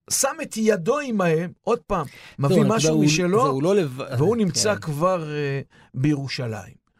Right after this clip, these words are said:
Speaker 1: הוא כבר נמצא במקום שאליו הוא רצה להגיע. ללמדנו שהסיפור פה זה לא רק סיפור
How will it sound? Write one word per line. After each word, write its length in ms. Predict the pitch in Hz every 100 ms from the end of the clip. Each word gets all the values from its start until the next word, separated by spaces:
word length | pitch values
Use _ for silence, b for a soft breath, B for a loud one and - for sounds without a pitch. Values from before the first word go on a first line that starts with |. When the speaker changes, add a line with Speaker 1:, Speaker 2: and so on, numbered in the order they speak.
| _ _ -
Speaker 1:
הוא 120 | 117
כבר 280 | 131 196 220
נמצא 540 | 170 131 196 196 214 - _ b b b b
במקום 1500 | - 107 131 131 131 127 123 117 - 139 170 196 202 226 277 190 _ _ _ _
שאליו 520 | - 165 151 143 175 165
הוא 160 | 139
רצה 240 | 127 147 135
להגיע. 440 | 120 104 95 98
ללמדנו 680 | 160 196 190 196 185 175 180 - -
שהסיפור 500 | 147 143 - 254 262
פה 120 | 233
זה 100 | 196
לא 80 | 208
רק 180 | 320 226
סיפור 540 | - 180 180 214 170